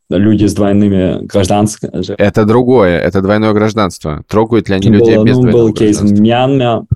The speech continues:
Speaker 1: а, то, а, ну, они были тоже из, э, из Мьянмы, э, журналисты Рейтерса. Э, конечно, тоже сейчас мы видим, что именно иностранцы так берут. Ну, это очень редко, конечно. Это
Speaker 2: Это, мне кажется, просто практически уникальная история,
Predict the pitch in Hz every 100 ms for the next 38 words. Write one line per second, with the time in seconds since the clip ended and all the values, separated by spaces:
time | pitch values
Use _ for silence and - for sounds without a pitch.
0 | - 95 107 104 117 - 101 101 101 104
1 | 101 101 101 101 98 90 90 - - 69
2 | - - - 92 98 98 95 92 90 95
3 | 101 107 104 107 95 101 98 - 95 98
4 | 98 98 - - 107 - - - - -
5 | _ _ - 135 135 143 131 139 131 -
6 | 127 - 120 110 113 107 98 98 101 104
7 | 98 98 98 107 113 - 101 95 95 110
8 | 113 - _ _ _ _ _ - 95 82
9 | 73 - - 55 50 - - 58 53 -
10 | - - - - 127 - _ - - -
11 | _ _ _ - 101 101 - 107 107 107
12 | - 117 - - 107 110 - 113 107 127
13 | 101 87 - 104 123 98 80